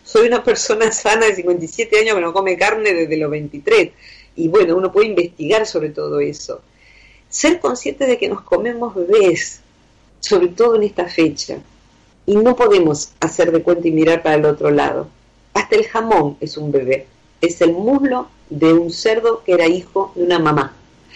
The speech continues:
Entonces, eh, necesitamos ser conscientes de todo, y hay un, hay un punto de la espiritualidad que es en común con todas, co-, y, y con el cristianismo que celebra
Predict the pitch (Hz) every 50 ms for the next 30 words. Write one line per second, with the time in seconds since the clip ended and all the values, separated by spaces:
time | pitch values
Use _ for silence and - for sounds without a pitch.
0 | - - - - - - 160 170 165 175 180 180 180 208 185 175 - - - -
1 | 180 175 175 175 170 165 160 - - - - - - - - - _ - - 233
2 | 233 254 254 - 277 - - 277 - 370 415 370 330 - - 330 320 - 294 277
3 | 277 - - 294 285 285 254 240 214 269 - - 240 233 214 180 147 151 151 151
4 | - _ _ _ 180 185 190 160 - - _ _ _ _ 220 233 247 262 262 254
5 | 240 233 - _ _ _ _ _ _ - - 233 240 269 254 233 220 - - 269
6 | 277 277 262 - - 262 262 220 190 175 175 180 180 - 180 170 165 165 165 170
7 | 165 165 170 180 202 226 247 247 247 - 196 196 - - - 202 185 180 175 180
8 | 185 208 233 247 254 254 247 - 196 185 185 180 180 - - 269 240 190 170 156
9 | 147 143 147 - - - - 170 - - _ _ - 196 202 - - - 196 190
10 | - - 214 202 196 190 190 202 202 - - 208 226 262 285 262 240 214 180 175
11 | 208 - - - 160 170 185 196 190 208 214 220 220 -